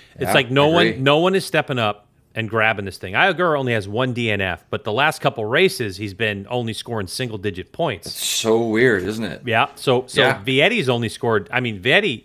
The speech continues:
Speaker 1: it was D N F, win, D N F the last three. You know, but
Speaker 2: Yeah.
Speaker 1: Fernandez has gone, like, fourth, third to a win. He seems like he's on the uptick.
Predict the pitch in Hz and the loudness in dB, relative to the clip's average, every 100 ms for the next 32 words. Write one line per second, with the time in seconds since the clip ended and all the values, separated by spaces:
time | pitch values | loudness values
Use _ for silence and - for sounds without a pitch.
0 | _ 127 113 95 _ 135 175 160 156 120 | _ -6 -6 -8 _ 2 2 4 0 0
1 | 127 123 117 110 101 85 - 92 87 - | -2 0 -2 0 -2 -4 -4 -2 -2 -4
2 | 95 82 78 _ _ _ _ 110 107 110 | -12 -12 -14 _ _ _ _ -4 2 4
3 | 113 - - _ 120 151 208 131 101 98 | 4 0 -14 _ 2 4 4 2 0 -2
4 | - - 117 95 117 110 101 90 - 135 | -10 -12 -12 -4 -2 0 -2 -4 -2 4
5 | 135 139 139 - 131 123 123 104 - _ | 6 4 0 -4 2 2 2 -2 -14 _
6 | - 113 101 101 107 104 98 - _ _ | -4 0 2 2 2 2 -2 -10 _ _
7 | _ _ _ 139 175 - 147 127 120 107 | _ _ _ 0 0 2 -2 0 -2 -2
8 | 127 110 104 101 98 - 104 95 | -4 -2 -2 -2 -2 -4 -8 -8